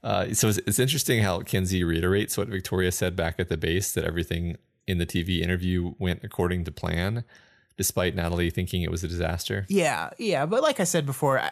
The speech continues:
Speaker 2: I think Kenzie's being, like, sincere here. Like, I think she really does think everything went great because
Speaker 1: Yeah.
Speaker 2: her, because her team stuck by her.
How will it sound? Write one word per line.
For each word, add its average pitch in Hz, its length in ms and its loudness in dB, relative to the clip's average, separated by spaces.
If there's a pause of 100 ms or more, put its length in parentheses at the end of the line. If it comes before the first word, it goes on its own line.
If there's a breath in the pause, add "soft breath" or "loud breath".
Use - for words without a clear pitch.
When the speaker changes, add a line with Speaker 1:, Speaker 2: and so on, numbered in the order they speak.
Speaker 2:
I - 120 -4
think - 320 -4
Kenzie's 160 340 0
being, 143 280 2
like, 127 180 -2
sincere 139 420 0
here. 123 340 -4
Like, 131 260 -6 (500 loud breath)
I 143 140 2
think 151 220 0
she - 180 0
really 135 340 2
does 131 340 2
think - 480 -6 (520)
everything 139 440 2
went 151 180 0
great 185 300 0 (320)
because 131 520 0
Speaker 1:
Yeah. - 100 -14
Speaker 2:
her, 151 200 0 (280)
because 165 240 0
her 175 80 4
team 240 260 2
stuck - 260 0
by - 160 -6
her. - 220 -12